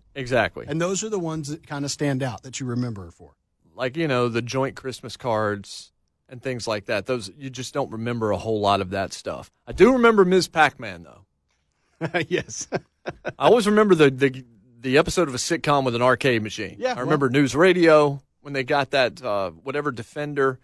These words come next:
Speaker 1: that everybody stayed up all night playing. I remember the Frogger episode of Seinfeld, very much so, with George
Speaker 2: Yes.
Speaker 1: trying to cross the street and them showing the bird's eye view that basically was Frogger, another one of my all-time favorites towards the end of that run. And then there's Phoebe giving the late,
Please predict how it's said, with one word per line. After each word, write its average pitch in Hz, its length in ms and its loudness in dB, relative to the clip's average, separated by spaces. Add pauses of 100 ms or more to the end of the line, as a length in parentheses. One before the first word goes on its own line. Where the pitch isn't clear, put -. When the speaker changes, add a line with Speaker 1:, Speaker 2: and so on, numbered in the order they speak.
(320)
Speaker 1:
that 120 160 0
everybody 131 360 2
stayed 131 280 0
up 123 120 2
all 123 140 4
night 120 360 0
playing. 120 420 -6
I 87 60 -4
remember 120 300 -2
the 95 80 -10
Frogger 151 460 6
episode 139 420 2
of 98 60 -6
Seinfeld, 139 760 2 (640)
very 143 420 4
much 143 300 4
so, 135 180 6
with 120 140 2
George 131 320 4
Speaker 2:
Yes. - 80 -2
Speaker 1:
trying 135 160 2
to 120 40 -2
cross - 320 4
the 123 80 -6
street 135 380 -2
and 117 100 -8
them 127 100 -4
showing 135 260 0
the 120 60 -2
bird's 127 340 2
eye 127 180 6
view 123 240 -2
that 113 80 -2
basically 123 340 -2
was 123 300 4
Frogger, 120 420 2
another 120 260 4
one 120 140 2
of 117 60 0
my 113 100 2
all-time 117 360 2
favorites 120 400 -4
towards 123 280 -4
the 107 140 -4
end 123 120 -2
of 127 80 2
that 120 160 6
run. 117 300 0 (460)
And 135 160 0
then 208 140 8
there's 202 200 8
Phoebe 175 380 4
giving 147 280 4
the 139 80 2
late, 139 300 4